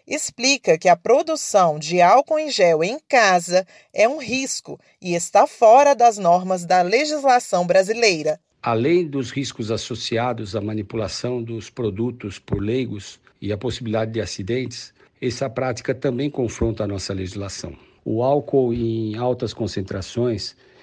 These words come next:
Speaker 2: ele pode provocar irritações à pele e também, quando manipulado por leigos, há um grande risco de acidente com possibilidade de incêndio e, consequentemente, de queimaduras àqueles que o manipulam.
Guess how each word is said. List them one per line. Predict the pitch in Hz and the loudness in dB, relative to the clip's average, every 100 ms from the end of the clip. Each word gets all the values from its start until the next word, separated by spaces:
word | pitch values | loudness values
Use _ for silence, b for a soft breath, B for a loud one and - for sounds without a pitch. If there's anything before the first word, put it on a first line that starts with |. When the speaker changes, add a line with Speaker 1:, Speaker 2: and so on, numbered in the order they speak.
| b | b
Speaker 2:
ele | - 110 | -6 -4
pode | 120 120 120 113 | -2 -2 0 0
provocar | 123 110 120 - 120 | -4 -4 -4 -4 -4
irritações | 107 110 98 - 127 135 135 110 | -4 -6 -8 -6 -2 -2 -2 -4
à | 101 | -8
pele | 117 117 135 135 - b b | -4 -2 -2 -6 -12 b b
e | - 120 | -10 -4
também, | 139 131 120 156 143 92 _ - | 0 0 0 -2 -2 -6 _ -4
quando | 135 139 | -2 0
manipulado | 147 139 135 127 120 117 | -2 -2 -2 0 0 -2
por | 117 110 | -2 -2
leigos, | 110 143 123 101 - - | 0 0 -2 -8 -10 -12
há | 131 | -4
um | 131 | -2
grande | 127 170 190 147 | 0 2 2 0
risco | 143 - 131 | -2 -4 -4
de | |
acidente | 120 120 107 120 160 151 143 | -4 -4 -4 -2 -2 -2 -6
com | - - 123 117 | -10 -8 -8 -6
possibilidade | 120 107 117 120 113 | -8 -8 -4 -4 -2
de | 110 | -4
incêndio | 92 - 135 143 135 139 | -6 -4 -4 -2 -4 -4
e, | 127 | -4
consequentemente, | 117 120 127 - 123 117 127 139 | -6 -6 -6 -4 -4 -4 -6 -4
de | 143 | -8
queimaduras | - 160 170 147 117 180 147 98 | -4 -2 0 -2 0 2 2 0
àqueles | 107 104 110 98 | -4 -2 -4 -4
que | - | -6
o | 95 | -6
manipulam. | 98 85 - 85 | -6 -6 -10 -14